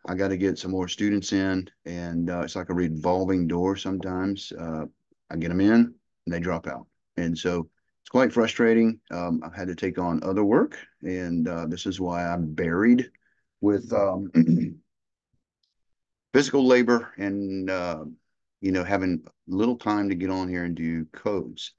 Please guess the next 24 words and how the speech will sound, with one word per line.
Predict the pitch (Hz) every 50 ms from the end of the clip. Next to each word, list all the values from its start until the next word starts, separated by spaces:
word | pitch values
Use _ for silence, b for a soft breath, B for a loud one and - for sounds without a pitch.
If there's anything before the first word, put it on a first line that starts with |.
| -
Um, | - 85 80 78 - - - - -
I, | 73 - _ _ _ - - - -
uh, | - - 71 -
let | 92 110 123
me | 135
just | 120 120 117 -
say | - 110
this | 101 107 110 101 -
about | 87 90 90 85 -
personal | - 104 98 95 - 87 82 80
codes. | 78 - 82 82 80 82
You | 92
guys, | 85 101 95 90 -
I'm | - 101 113 131
gonna, | 135 123 107 -
I'm | - 107 113 117
trying | 117 - - 117 110 113 117 117 110
to | 95
get | 85 107 104 - -
through | - 92 95 98 104 104 107 101 - _ _ _ _ _ -
all | - 87 92 98 101
the | 95 85
personal | - 101 95 95 - 98 92 90
codes. | - - 90 90 90 90 98 - - -